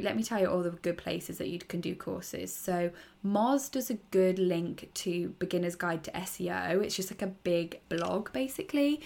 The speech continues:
So moz dot com, definitely recommend it. It's a lot of reading. Google, so if you wanna start, some of the best ones that I've done on there are Fundamentals of Digital Marketing. Start with that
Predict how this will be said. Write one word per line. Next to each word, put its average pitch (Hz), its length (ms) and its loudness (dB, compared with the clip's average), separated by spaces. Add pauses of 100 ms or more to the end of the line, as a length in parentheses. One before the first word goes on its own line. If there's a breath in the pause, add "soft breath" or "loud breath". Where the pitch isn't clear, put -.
(180 loud breath)
So 190 160 0
moz 208 300 2
dot - 180 -2
com, 190 240 -2 (240)
definitely - 360 -4
recommend 175 360 -4
it. - 20 -8
It's 160 100 -10
a 175 40 -2
lot 175 140 0
of 180 80 -6
reading. 175 600 -4 (460 loud breath)
Google, 240 600 0
so 190 340 -2
if 202 280 4
you 220 120 0
wanna 185 240 -2
start, 175 420 -2
some - 120 -6
of 190 80 2
the 180 40 0
best 185 360 -2
ones 190 160 -4
that - 80 -2
I've 175 80 -4
done 175 140 -6
on 175 100 -2
there 175 160 -4
are - 80 -8
Fundamentals 175 640 -4
of 175 80 -6
Digital 180 320 -6
Marketing. 180 480 0
Start - 380 -4
with 180 200 -6
that 247 200 -2